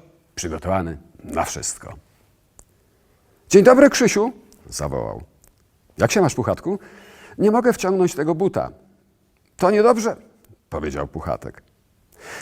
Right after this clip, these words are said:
"Może będziesz tak dobry i podeprzesz mnie plecami, bo kiedy tak mocno ciągnę i ciągnę, przewracam się za każdym razem". Puchatek usiadł,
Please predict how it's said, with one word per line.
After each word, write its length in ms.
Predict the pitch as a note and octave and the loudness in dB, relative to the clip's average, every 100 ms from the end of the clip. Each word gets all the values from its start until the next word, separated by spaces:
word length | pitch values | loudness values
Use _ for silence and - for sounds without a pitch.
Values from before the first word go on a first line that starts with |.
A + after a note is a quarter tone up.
| - | -2
"Może 200 | A2+ A2+ | 2 4
będziesz 240 | F#3+ G3 | 2 -2
tak 180 | C#3 G#2 | -4 -2
dobry 360 | A2 C3+ A#2+ | 2 2 2
i 60 | G2+ | 0
podeprzesz 520 | G#2 G2 C#3 - G2+ | -2 -4 -6 -6 -8
mnie 140 | G2 F#2 | -6 -6
plecami, 520 | A#2 C#3+ A3 D3+ F#2+ - - - - | -6 -4 -2 -2 -4 -8 -20 -20 -2
bo 120 | A#2 | -2
kiedy 220 | D#3 C3+ | 0 -2
tak 260 | C#3 C3 - | -2 -4 -6
mocno 480 | A2 E3 F#3+ F#3 - | -4 -2 -4 -6 -6
ciągnę 680 | - D#3+ A#3 F#3+ C3+ A#2 | 0 0 2 0 0 0
i 80 | A2 | 0
ciągnę, 460 | - F#3+ G3+ D#3 D3+ - - - | -2 -2 -2 -2 -4 -10 -20 -10
przewracam 640 | - - G#2+ A2 - F#2 | -8 -6 -6 -6 -8 -10
się 100 | G2+ | -10
za 120 | F#2 | -12
każdym 400 | - E2+ D2 D2 | -10 -12 -10 -10
razem". 480 | D2 B1 - G1+ G1+ _ _ _ _ _ _ _ _ _ _ _ | -10 -10 -14 -18 -20 _ _ _ _ _ _ _ _ _ _ _
Puchatek 360 | - A2+ F#2+ C#2+ - | -2 0 0 -2 -4
usiadł, 380 | D#3 D#3 C3+ | -4 -2 -4